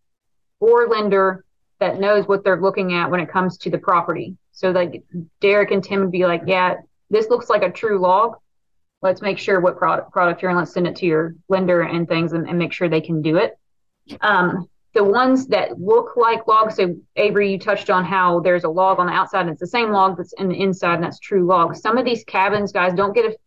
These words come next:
afraid, like, or scared when you look at the, the property and there's, like, logs that are like this on the outside. But if you look on the side of it, it's, like, half of a piece of wood and it looks, it's just like, it looks like it's a cabin, but it's really not. It's drywall on the inside and they just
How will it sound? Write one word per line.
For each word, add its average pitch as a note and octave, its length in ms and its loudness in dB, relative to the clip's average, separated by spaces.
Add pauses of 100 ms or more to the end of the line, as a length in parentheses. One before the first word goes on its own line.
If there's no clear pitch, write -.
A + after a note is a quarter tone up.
(260)
afraid, G#3 280 2
like, F#3 220 -2
or F3+ 80 -4
scared G#3 360 0
when F#3 120 0
you F#3 220 -2 (320)
look A3 200 0
at A3+ 120 -2
the, F3+ 200 0 (600)
the F3+ 340 2 (200)
property G#3+ 420 2
and F#3 100 0
there's, F3+ 280 0
like, F3+ 240 0
logs G3+ 420 2
that F#3+ 100 0
are F3+ 80 2
like F3+ 220 -2
this G3 180 0
on G3 120 -4
the E3+ 60 -2
outside. F3+ 680 0 (240)
But G3 160 0
if G3 100 0
you G#3 80 -4
look A3 160 2
on A3 80 0
the F3+ 60 -2
side G3+ 240 0
of F3 80 -2
it, F3 80 0
it's, F3 100 -8
like, F#3+ 160 -2 (160)
half F#3 240 -2
of F3 120 -4
a F3+ 60 0
piece G3 260 -8
of E3+ 80 -2
wood E3+ 280 2 (380)
and F#3 140 -2
it - 100 -4
looks, G3 380 -2
it's G3 160 0
just G#3 360 -2
like, F3 200 0
it F3 120 -2
looks G#3 240 -2
like F3+ 140 0
it's F3 140 -4
a - 20 -6
cabin, E3+ 340 -2
but E3 120 -2
it's E3 100 -10
really F#3 240 2
not. D#3+ 260 -4
It's F3 120 -12
drywall G3+ 340 2
on F#3 140 0
the D#3+ 40 -6
inside F3+ 300 -2
and F3 100 -2
they E3+ 80 -2
just D#3+ 220 -12